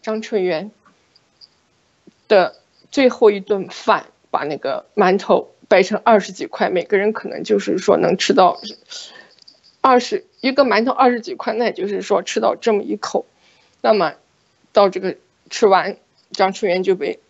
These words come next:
拉出去了。拉出去，那个时候，当时，当然王中医在牢中也不知道，谭찬雪在牢中也不知道，那过后才去问嘛。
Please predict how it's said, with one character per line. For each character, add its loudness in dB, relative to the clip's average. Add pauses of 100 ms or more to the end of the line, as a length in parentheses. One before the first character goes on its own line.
(180)
拉 0
出 -12
去 2
了。 -2 (3750)
拉 2
出 -4
去， 0
那 2
个 0
时 -2
候， 4 (500)
当 2
时， -2 (300)
当 4
然 -2
王 -2
中 -4
医 -8
在 0
牢 2
中 -4
也 -4
不 -18
知 -6
道， -2
谭 -4
찬 0
雪 -4
在 2
牢 4
中 -2
也 -2
不 -14
知 -8
道， 0
那 4
过 6
后 4
才 -6
去 -4
问 0
嘛。 -10